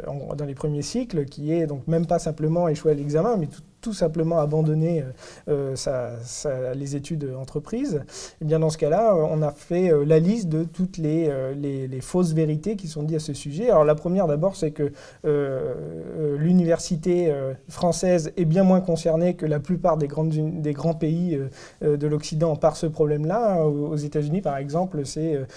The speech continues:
alors, je rappelle juste le chiffre, hein, euh, pour l'université française, c'est à peu près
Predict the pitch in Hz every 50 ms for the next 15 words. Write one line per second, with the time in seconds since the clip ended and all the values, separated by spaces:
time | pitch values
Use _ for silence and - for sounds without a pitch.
0 | - - - - 151 156 185 156 156 151 151 156 160 160 151 160 165 160 170 160
1 | 156 - 220 202 185 - 156 156 165 165 147 143 143 143 131 - 165 156 151 151
2 | 156 156 156 151 139 - - - 151 143 - 151 143 147 - 196 185 185 156 135
3 | 131 151 151 147 - 170 175